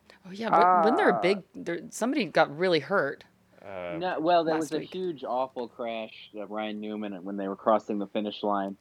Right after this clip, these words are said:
Speaker 1: Yeah.
Speaker 2: that looked awful in, in, in real time, but he actually, there's video of him walking out of the hospital, t-, like, literally walking out of the hospital today, so he's fine.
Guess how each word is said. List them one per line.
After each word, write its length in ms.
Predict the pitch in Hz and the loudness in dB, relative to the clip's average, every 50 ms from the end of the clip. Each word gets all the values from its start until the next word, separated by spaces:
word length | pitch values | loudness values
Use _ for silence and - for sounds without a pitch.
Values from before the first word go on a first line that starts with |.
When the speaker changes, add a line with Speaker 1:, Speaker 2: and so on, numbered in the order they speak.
| _ _ | _ _
Speaker 1:
Yeah. 320 | 190 196 214 214 95 - | -12 -10 -10 -8 -6 -2
Speaker 2:
that 120 | - 107 101 | 0 2 2
looked 320 | 123 123 131 123 107 - - - | 4 4 4 4 2 0 0 2
awful 520 | 113 113 117 120 117 - 117 110 107 107 | 4 6 6 4 2 0 -2 -2 -2 -2
in, 160 | 104 101 101 - | -4 -6 -8 -8
in, 240 | 104 107 104 101 98 | -8 -8 -8 -8 -8
in 220 | - 95 104 104 101 | -8 -8 -8 -6 -4
real 260 | 104 104 104 101 104 | 0 0 0 0 -2
time, 340 | - - 107 101 95 95 95 | -4 -4 -4 -4 -4 -4 -6
but 120 | 95 92 | -6 -2
he 160 | - 120 113 | 0 2 2
actually, 420 | 110 107 - - - 107 107 101 98 | 2 2 0 -2 -2 0 0 0 0
there's 220 | 92 104 104 110 | -2 -2 -4 -2
video 360 | 120 107 110 107 110 107 104 101 | -2 -2 0 2 2 2 0 0
of 100 | 95 98 | -2 -4
him 160 | 120 101 101 | -6 -6 -4
walking 340 | 98 95 95 95 - 101 98 | -4 -4 -4 -4 -4 -6 -4
out 140 | 92 92 92 | -4 -4 -2
of 60 | 82 | -2
the 60 | 87 | -2
hospital, 480 | 107 101 90 - - _ 101 98 95 92 - | -2 -2 -2 -4 -6 _ -12 -12 -12 -12 -12
t-, 60 | - 101 | -10 -8
like, 120 | 104 104 - | -4 0 2
literally 480 | 123 127 147 165 156 143 127 113 107 104 | 4 6 6 6 6 6 6 6 6 4
walking 420 | 101 107 107 110 - - 110 107 101 | 4 2 2 2 0 -2 -6 -6 -4
out 100 | 95 95 | -6 -6
of 60 | 95 | -6
the 60 | 90 | -4
hospital 420 | 98 98 95 95 - - 95 92 87 | -2 -2 -4 -4 -6 -10 -12 -12 -10
today, 220 | 87 87 82 90 - | -10 -10 -10 -10 -8
so 80 | - 107 | -4 -2
he's 180 | 117 113 104 - | -2 -2 -2 -6
fine. 340 | - 82 85 90 87 87 | -10 -12 -12 -12 -12 -16